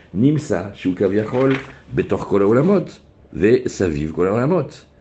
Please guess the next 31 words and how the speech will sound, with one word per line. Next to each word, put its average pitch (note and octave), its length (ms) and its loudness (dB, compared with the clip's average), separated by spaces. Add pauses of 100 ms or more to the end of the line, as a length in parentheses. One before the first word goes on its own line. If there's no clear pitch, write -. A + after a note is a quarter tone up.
(300)
Ve C#2 80 -4
tzarich A2 400 0
liot C#3+ 260 0
efresh E3+ 460 -2
kaviachol. F2+ 480 -6 (160)
Il C#2+ 60 -12
dit, D#2+ 80 -8
mais F2 260 -6
cette F2 240 -8
chose-là, E2 260 -4
on - 20 -6
ne C#2+ 60 -8
peut D2 100 -14
pas D2 120 -8
l'entendre. C3 320 -4
Il E2 80 -4
faut D2+ 120 -4
bien E2+ 180 -2
qu'il E2+ 140 -6
y D2+ 40 -4
ait - 20 -4
une D#2+ 60 -6
différence. A#2+ 600 -4 (480)
Ken G2+ 180 2
ben F#2+ 440 2
hamiloui E2+ 480 0
ve D#2 200 -2
sivuv. B2 540 0 (400)
Il C#2 40 -14
dit E2+ 100 -8
donc, E2+ 220 -4